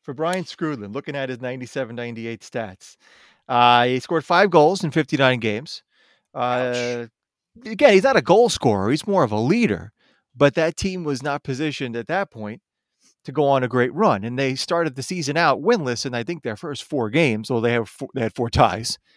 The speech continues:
Speaker 1: back when there were ties. So he didn't last very long with the Rangers. Only lasted that one season. Not even. He gets, uh, dealt to Dallas during the season.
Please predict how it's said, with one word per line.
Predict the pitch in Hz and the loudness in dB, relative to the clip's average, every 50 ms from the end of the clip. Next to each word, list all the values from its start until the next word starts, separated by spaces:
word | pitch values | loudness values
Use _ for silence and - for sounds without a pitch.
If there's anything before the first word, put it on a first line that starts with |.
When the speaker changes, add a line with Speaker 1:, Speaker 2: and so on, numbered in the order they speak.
| _ _ _ _ - | _ _ _ _ -2
Speaker 1:
back | 131 120 - - | -2 -2 -2 -4
when | 110 104 | -14 -14
there | 107 107 | -14 -12
were | 120 151 175 | -12 -14 -14
ties. | - - 110 92 95 117 131 - _ _ _ _ _ _ _ _ _ | -14 -14 -16 -16 -16 -18 -20 -20 _ _ _ _ _ _ _ _ _
So | - 170 | -8 -6
he | 160 165 208 | -6 -4 -4
didn't | 226 269 320 277 | -6 -6 -8 -6
last | 196 180 185 185 175 - | -6 -6 -6 -6 -8 -8
very | 147 151 139 127 127 | -8 -6 -6 -4 -4
long | 120 120 117 110 | -4 -6 -8 -8
with | 107 - | -10 -14
the | 120 | -12
Rangers. | 104 110 110 110 104 113 113 104 139 | -10 -10 -10 -10 -10 -12 -12 -10 -10
Only | 143 147 151 | -8 -6 -6
lasted | 147 143 139 135 - - 123 | -4 -4 -4 -6 -6 -8 -6
that | 123 117 98 - | -6 -6 -6 -8
one | 113 120 127 131 131 | -8 -10 -10 -10 -10
season. | - - - 139 143 135 120 113 113 | -12 -10 -8 -8 -6 -6 -6 -4 0
Not | 127 147 143 | 2 2 4
even. | 147 202 247 196 131 123 120 | 4 4 2 4 4 2 2
He | 127 127 | 2 0
gets, | - 139 127 - - 151 | -2 -2 -2 -2 0 0
uh, | 139 127 127 | 2 2 2
dealt | 117 101 135 135 135 | 0 -2 -4 -4 -4
to | - 120 | -8 -10
Dallas | 104 113 117 143 156 139 110 107 107 - - - _ _ _ _ _ _ _ _ - - - 113 | -6 -4 -2 0 0 0 -2 -6 -10 -16 -18 -20 _ _ _ _ _ _ _ _ -20 -20 -10 -2
during | 113 165 214 240 247 196 | 0 2 2 2 2 0
the | 139 120 | -4 -8
season. | - - 120 110 101 98 101 104 113 | -10 -10 -8 -6 -6 -6 -6 -6 -8